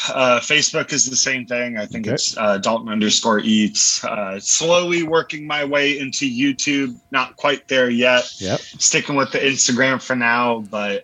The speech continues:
Speaker 1: uh, it, I do have a YouTube Dalton Eats as well.
Speaker 2: All right.
Speaker 1: Uh, but that one,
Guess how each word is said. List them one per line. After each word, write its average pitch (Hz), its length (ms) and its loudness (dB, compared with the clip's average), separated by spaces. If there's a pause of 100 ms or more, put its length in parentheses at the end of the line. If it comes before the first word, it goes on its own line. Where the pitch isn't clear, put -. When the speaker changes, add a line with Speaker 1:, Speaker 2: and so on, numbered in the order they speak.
Speaker 1:
uh, 101 340 -2
it, 131 200 0
I 127 80 2
do 123 200 2
have 127 200 2
a 127 40 2
YouTube 117 560 0
Dalton 104 320 -2
Eats 101 220 -4
as 98 160 -6
well. 95 400 -2
Speaker 2:
All 82 80 -8
right. 110 180 -6 (240)
Speaker 1:
Uh, 90 480 2 (140)
but 123 140 -4
that 139 180 2
one, 127 300 4